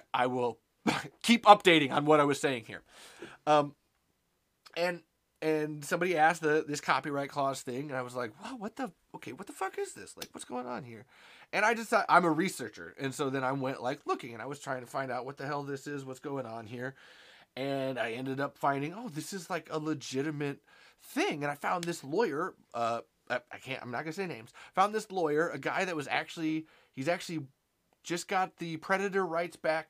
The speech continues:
to Jim and John Thomas. Uh, he just got the rights back to Victor Miller for Friday the thirteenth.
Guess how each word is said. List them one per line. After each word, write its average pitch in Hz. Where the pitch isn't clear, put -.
to 151
Jim 147
and 151
John 156
Thomas. 123
Uh, 120
he 131
just 165
got 165
the 175
rights 151
back 151
to 139
Victor 156
Miller 151
for 160
Friday 139
the 131
thirteenth. 135